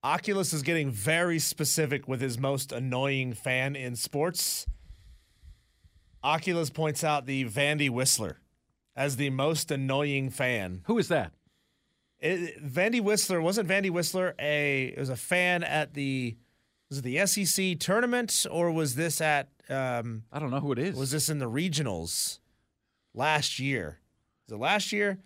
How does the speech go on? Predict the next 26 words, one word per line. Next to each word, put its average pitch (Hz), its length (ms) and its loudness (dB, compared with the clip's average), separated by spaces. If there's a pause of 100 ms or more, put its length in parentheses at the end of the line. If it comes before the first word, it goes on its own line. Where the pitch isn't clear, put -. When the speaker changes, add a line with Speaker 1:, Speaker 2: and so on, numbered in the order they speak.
(380)
Speaker 1:
Some 160 240 -4
guy 165 280 4
who 170 80 2
was 147 120 0
a 139 60 -2
Vandy 147 360 0
fan 127 300 0
who 135 140 0
was 123 200 0
whistling, 110 680 -2 (580)
like, 113 300 -6
loud 151 600 2
as 160 140 -2
hell, 123 460 -2 (160)
<laughs> - 1160 -4
right 151 460 0
next 214 280 2
to 202 160 4
a 175 60 2
microphone 135 920 0 (840)
the 180 220 2
entire 185 600 4
game, 143 600 2 (420)
the 175 280 0
entire 180 600 2
tournament. 170 640 0